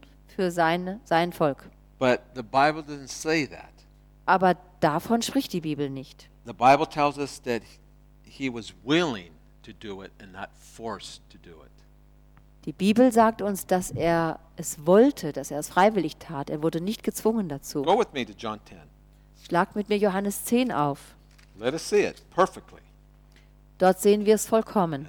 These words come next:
Speaker 2: This makes more clearer what Jesus is saying here.
Speaker 1: Und da wird noch deutlicher durch das, was er hier sagt.
Speaker 2: Verses seventeen and eighteen, John chapter ten.
Speaker 1: Johannes zehn, siebzehn und achtzehn.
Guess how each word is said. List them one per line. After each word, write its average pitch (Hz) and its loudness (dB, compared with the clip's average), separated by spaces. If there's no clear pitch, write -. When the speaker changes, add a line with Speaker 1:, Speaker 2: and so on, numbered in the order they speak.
Speaker 2:
This 156 2
makes 175 2
more 185 6
clearer 165 4
what 139 -6
Jesus 151 0
is 151 -2
saying 185 -2
here. 92 -16
Speaker 1:
Und 196 2
da 196 8
wird 262 6
noch 269 4
deutlicher 202 4
durch 165 -4
das, 175 0
was 196 2
er 170 0
hier 180 0
sagt. 156 -4
Speaker 2:
Verses 143 -2
seventeen 165 0
and 165 -6
eighteen, 180 -4
John 110 -16
chapter - -12
ten. 104 -16
Speaker 1:
Johannes 175 2
zehn, 214 4
siebzehn 254 -2
und 196 -2
achtzehn. 277 -2